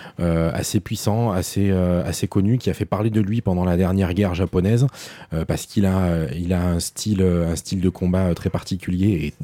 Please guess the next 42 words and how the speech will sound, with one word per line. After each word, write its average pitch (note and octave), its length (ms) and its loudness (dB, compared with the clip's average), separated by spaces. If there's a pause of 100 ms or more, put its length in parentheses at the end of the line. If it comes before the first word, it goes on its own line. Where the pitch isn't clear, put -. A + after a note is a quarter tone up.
donc E2+ 220 -6
très - 180 -8
puissant, - 400 -2 (480)
euh, F2 360 0
qui A2+ 380 -4
se - 140 -4
transmet, G2+ 560 0
euh, E2+ 260 2
de D#2+ 320 0
génération F2 560 -2
en E2+ 40 0
génération E2+ 440 0
dans F2+ 60 2
la E2 100 0
même F2 160 0
famille. G#2 380 2 (640)
Euh, E2 320 0
sauf F#2+ 240 -4
que - 80 -6
malheureusement, F#2 560 0
son F2+ 200 -4
fils - 260 -4
à F#2 40 2
lui, G2 200 0
ben, E2 320 0
est F2+ 180 -4
pas, G2+ 240 0
a F#2 160 -4
pas A2 140 0
vraiment A2 260 2
le G#2 60 -2
physique A#2 400 0
qui F#2+ 180 -4
va F2+ 60 4
lui F2 100 4
permettre G2+ 460 0
de E2 140 0
gérer G2 280 0
cette - 220 -4
technique F2+ 340 -4
de F2 80 0
combat. G2 360 0